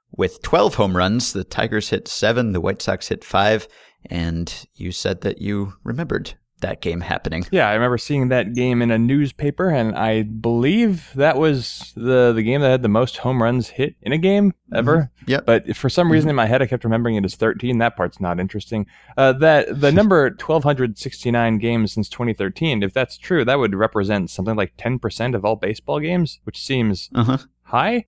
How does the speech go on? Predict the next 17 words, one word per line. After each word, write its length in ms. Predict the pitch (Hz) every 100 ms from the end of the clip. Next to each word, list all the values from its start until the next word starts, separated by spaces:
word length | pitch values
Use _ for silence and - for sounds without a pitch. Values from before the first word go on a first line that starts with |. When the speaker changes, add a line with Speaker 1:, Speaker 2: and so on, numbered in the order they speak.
| _
Speaker 2:
I 100 | -
think. 380 | 139 208 220 - -
Speaker 1:
Yeah. 240 | 113 113 101 _ _
Speaker 2:
But, 200 | 110 104 - _
you 140 | 120
know, 260 | 120 107 127
I 120 | 107
don't 100 | 120
know. 320 | 110 170 170 120 -
Run 240 | 110 143
scoring 340 | 139 135 135
was 180 | 123 107
down 340 | 92 113 135 120
Speaker 1:
Yeah. 60 |
Speaker 2:
for 80 | -
the 80 | 107
first 260 | 110 104